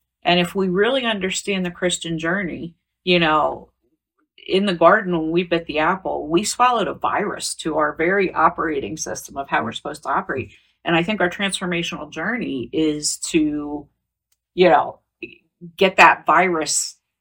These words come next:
out of us. And the only way to do that is in the presence of God, who's basically rewiring. And,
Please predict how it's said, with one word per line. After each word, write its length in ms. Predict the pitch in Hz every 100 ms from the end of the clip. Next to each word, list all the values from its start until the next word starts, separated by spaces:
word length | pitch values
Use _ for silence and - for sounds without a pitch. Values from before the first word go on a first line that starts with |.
| _
out 180 | - 247
of 120 | 214 -
us. 380 | - - - -
And 300 | 175 170 170
the 60 | 170
only 180 | 175 185
way 140 | 170
to 120 | 156
do 200 | 156 170
that 260 | 185 147 135
is 580 | 143 147 147 147 - -
in 120 | 156
the 60 | 156
presence 400 | 156 151 151 139
of 100 | 139
God, 280 | 151 160 156
who's 240 | 160 151
basically 520 | - 151 170 160 156
rewiring. 880 | 151 147 135 135 143 135 143 135 -
And, 140 | 113